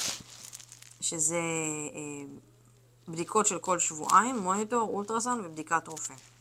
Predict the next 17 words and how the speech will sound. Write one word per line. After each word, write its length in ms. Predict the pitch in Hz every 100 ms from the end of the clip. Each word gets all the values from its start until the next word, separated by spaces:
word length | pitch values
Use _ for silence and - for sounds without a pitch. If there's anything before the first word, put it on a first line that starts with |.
| - - - - - - - - - 156
אה, 140 | 156
מעקב 360 | 156 170 175 226 202
מאוד 180 | 185 196
מאוד 180 | 196 175
מאוד 180 | 180
קפדני. 460 | 175 175 147 151 139 - - - - - - - -
וגם 380 | 165 180 220 240
שם, 320 | - 285 294 202
לקראת 320 | - 214 220
הסוף, 440 | 185 - 165 156
לקראת, 460 | 180 - 196 - -
אה, 140 | 170
שבוע 300 | 151 165 190
שלושים 280 | 175 160 190
ושבע, 640 | 160 - - - 214 202 180 - - - - - - - - -
אה, 60 | 165 156 151
העוברית 800 | 156 160 165 165 214 - -